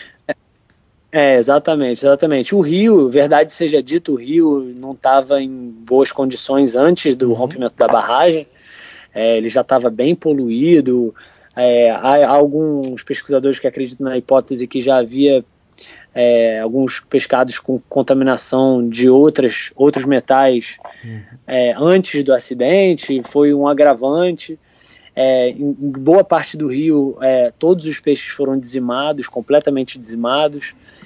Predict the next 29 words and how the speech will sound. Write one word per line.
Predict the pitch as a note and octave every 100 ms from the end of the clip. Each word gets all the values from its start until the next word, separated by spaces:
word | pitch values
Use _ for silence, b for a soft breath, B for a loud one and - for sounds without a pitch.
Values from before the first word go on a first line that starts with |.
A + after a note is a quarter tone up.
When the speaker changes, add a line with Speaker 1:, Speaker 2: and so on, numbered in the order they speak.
| b b -
Speaker 1:
Então | - C3+ C3+
há | D#3 E3+ D3+
agora, | C3 C#3 D3+ D3 C#3+ B2+ A#2 - - _ _ _ _ - _ -
eles | C3+ B2
vão | C3+ C#3+ _ -
fazer | - _
um | D3+ -
esforço | C#3+ C#3 - C3
agora | C3 C3+ C3
pra, | - C3 B2 A#2+ - b b b b b b -
pra | B2+
tentar | C#3 B2+ C#3+ C#3+ D#3
embargar | D3 C3+ B2+ C#3 C3+ B2+ - _ _ _ _
a | C3+
pesca | - C#3 C3+ - C#3 C3+ -
em | C#3+
todo | B2 E3 F3+ F#3+ F#3+
o | E3+
rio, | C3+ F3 F#3 E3+
pra | D3
poder | C#3 C#3 D3
fazer | C#3+ C#3
com | D3
que | C#3+ C#3+
as | C#3
espécies | C3+ C#3+ C#3+ - A#2+
voltem | C3+ D3 E3+ D#3+ D3+
a | C#3
popu-, | C#3 -